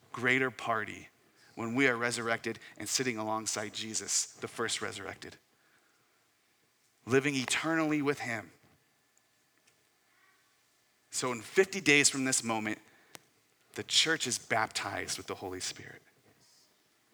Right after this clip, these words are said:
immersed with who the Holy Spirit is, completely clothed in him and empowered by him. And they go out and they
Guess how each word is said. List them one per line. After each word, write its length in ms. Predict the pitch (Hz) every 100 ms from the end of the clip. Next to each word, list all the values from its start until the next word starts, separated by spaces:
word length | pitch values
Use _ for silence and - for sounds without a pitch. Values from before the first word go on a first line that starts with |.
| _
immersed 760 | 107 107 117 117 - - - - - _ _ _ _ _ -
with 140 | -
who 120 | 127
the 60 | 117
Holy 240 | 120 120
Spirit 440 | 110 - 117 95 90
is, 300 | 87 - - _ _ _ _ _ _ _ _ _ _ _ _
completely 520 | - 104 - 139 127 135
clothed 460 | - 135 127 120
in 80 | 123
him 260 | 110 117 110
and 100 | 98
empowered 520 | - - 120 117 107
by 180 | 107 113
him. 380 | 107 110 104 - _ _ _ _ _ _ _ _ _ _ _ _ _ _ _ _ _ _
And 120 | -
they 60 | 95
go 280 | - 139 131
out 300 | 117 107 -
and 140 | 92
they 80 | 104